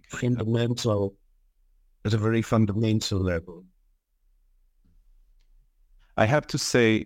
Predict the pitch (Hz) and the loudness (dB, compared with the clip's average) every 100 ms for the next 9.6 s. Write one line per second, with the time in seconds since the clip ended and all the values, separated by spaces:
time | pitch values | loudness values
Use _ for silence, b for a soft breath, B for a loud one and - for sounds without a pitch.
0 | - 110 98 - - _ - 113 107 104 | -6 -2 -2 -2 -8 _ -8 0 2 6
1 | 110 101 - 101 107 - - - _ - | 4 4 0 0 0 -2 -8 -10 _ -20
2 | b b b - _ _ - 98 101 95 | b b b -20 _ _ -2 2 4 2
3 | - 95 - 92 - 95 98 98 92 - | 0 -6 -4 -4 -4 -2 0 2 0 -4
4 | _ _ _ _ _ _ _ - - _ | _ _ _ _ _ _ _ -20 -20 _
5 | _ _ - _ - 117 113 113 113 113 | _ _ -20 _ -4 2 4 4 4 4
6 | 110 - - - 127 120 117 - 117 107 | 2 -2 -10 -4 0 2 0 -4 -4 -4
7 | - 117 117 117 110 113 113 110 107 113 | 0 0 2 2 2 2 0 -2 0 0
8 | 123 107 98 - 107 101 95 - - - | 0 0 -2 0 2 2 -2 -6 -20 -16
9 | - 87 - - 87 - | -4 -4 -2 -6 -6 -6